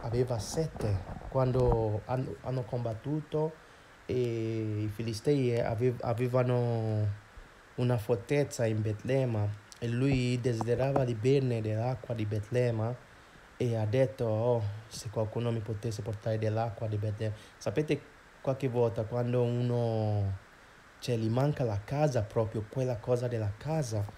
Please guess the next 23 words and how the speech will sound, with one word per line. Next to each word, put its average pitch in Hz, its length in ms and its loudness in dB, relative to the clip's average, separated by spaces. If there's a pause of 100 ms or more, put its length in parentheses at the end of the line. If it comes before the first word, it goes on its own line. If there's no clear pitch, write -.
(380)
l'acqua 131 380 -2
della 117 240 4
tua 107 220 -2 (100)
casa 131 800 0
è 120 140 -4
diverso. 107 920 0 (600)
E 123 400 2
questo, 131 1160 2
questo 147 260 -4
capitano 127 600 -2
suo 160 320 0
è 151 140 4
andato 139 760 2 (1120)
da 107 200 -2
solo 160 640 2 (300)
e 147 280 2
ha, 123 600 -2
ha 131 200 -8
combattuto 143 1040 0
e 147 100 -2
ha 135 60 0
fatto 139 360 -2
sì 165 460 -2